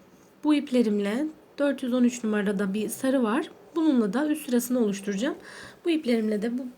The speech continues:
bu yazmama, e, çok güzel uyum sağlayacağını düşündüğüm bir model yapacağım. Kanalıma abone değilseniz arkadaşlar, abone ol yazısını tıklayarak kanalıma ücretsiz abone olabilirsiniz.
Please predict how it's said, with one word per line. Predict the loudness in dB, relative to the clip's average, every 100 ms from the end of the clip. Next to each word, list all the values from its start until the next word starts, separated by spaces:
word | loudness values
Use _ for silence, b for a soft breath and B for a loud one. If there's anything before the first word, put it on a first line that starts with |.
| -8
bu | -4
yazmama, | -2 -2 -4 -4 -4 -8 B B B B B
e, | -6 -6
çok | -6 -10
güzel | -4 -2
uyum | 0 -2
sağlayacağını | -2 0 0 0 0 0
düşündüğüm | 0 0 0 0
bir | -2
model | -2 -2 -2
yapacağım. | -2 -4 -4 -6 -6 -16 -20 -20 -20 -20 -20 -20 -20 -20 -2
Kanalıma | 2 2 2
abone | 0 0 0
değilseniz | 4 4 2 0 0
arkadaşlar, | 0 0 -2 0 0
abone | 2 2 2
ol | 2
yazısını | 0 -2 -2 -4
tıklayarak | -4 -4 -2 -2 -2
kanalıma | -2 0 0
ücretsiz | 0 -2 -2 -2 -4
abone | -2 -2 -2
olabilirsiniz. | -2 -2 -2 -4 -4 -2 -2